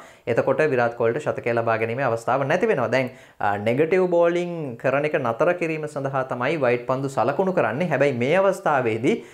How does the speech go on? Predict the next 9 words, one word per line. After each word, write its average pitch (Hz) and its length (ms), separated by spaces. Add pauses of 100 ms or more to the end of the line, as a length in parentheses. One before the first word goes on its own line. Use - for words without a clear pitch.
(160)
අ, 110 140
මේක 143 180
වයිඩ් 147 320
පන්දුවක් 147 360
විදිහට 143 300
සලකුණු 127 420
කළා 127 300
නම් 117 340 (380)
ඒක, 151 280